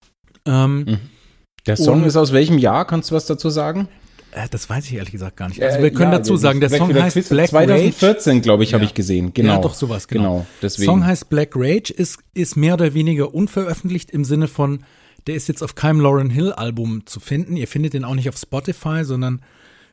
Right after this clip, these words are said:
Speaker 1: ähm, Lauryn Hill hat den wohl zu Hause bei sich aufgenommen,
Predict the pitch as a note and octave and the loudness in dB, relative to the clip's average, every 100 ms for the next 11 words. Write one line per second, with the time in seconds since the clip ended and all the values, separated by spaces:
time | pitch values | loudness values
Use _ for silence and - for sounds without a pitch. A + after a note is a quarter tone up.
0 | _ C#3 C3 C3 C3 _ _ _ _ _ | _ -2 0 0 -4 _ _ _ _ _
1 | _ _ _ _ C#3 C#3+ D3 D#3 E3 E3 | _ _ _ _ -2 0 2 2 2 0
2 | D#3 C3 C#3 C3+ - - - G#2 C3+ G3 | -2 2 2 0 -14 -12 -6 -2 0 2
3 | F3+ E3 D#3+ - E3+ - F3 F3 F3+ F3+ | 0 0 -4 -6 -8 -4 -2 0 -2 -4